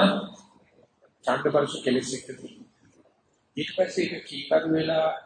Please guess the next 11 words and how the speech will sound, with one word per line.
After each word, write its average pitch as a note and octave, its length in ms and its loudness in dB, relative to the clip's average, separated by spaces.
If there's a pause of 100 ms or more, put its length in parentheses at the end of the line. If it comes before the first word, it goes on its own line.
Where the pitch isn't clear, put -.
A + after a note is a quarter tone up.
(140)
යාළු B2 460 2
වෙලා, D#3 360 2 (460)
සිව් - 320 -4
වෙනවයි E3 400 2
කියලා A#2+ 280 -4
කියන්නේ A#2+ 460 -2 (440)
අර D3 180 -6
ඡන්දෝ D3+ 460 -4
පරිසෝ D#3 360 2
තිබුණු D#3+ 300 -14
කෙලෙස් D3 340 -8